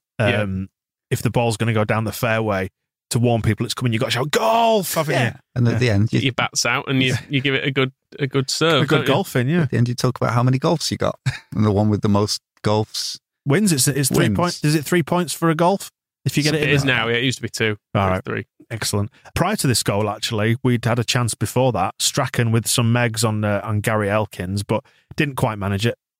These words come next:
Speaker 3: No, we're, I mean, we're much better than Wimbledon. That's quickly established. The slope is irrelevant. The wind doesn't matter. We actually have footballers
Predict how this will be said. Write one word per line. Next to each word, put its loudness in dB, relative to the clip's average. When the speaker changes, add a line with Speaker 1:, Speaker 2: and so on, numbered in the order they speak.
Speaker 3:
No, 4
we're, 4
I 2
mean, 4
we're 4
much 0
better 0
than -2
Wimbledon. 2
That's 0
quickly -6
established. -4
The -4
slope 0
is -2
irrelevant. 2
The 2
wind 2
doesn't 0
matter. 2
We 2
actually -2
have -2
footballers -2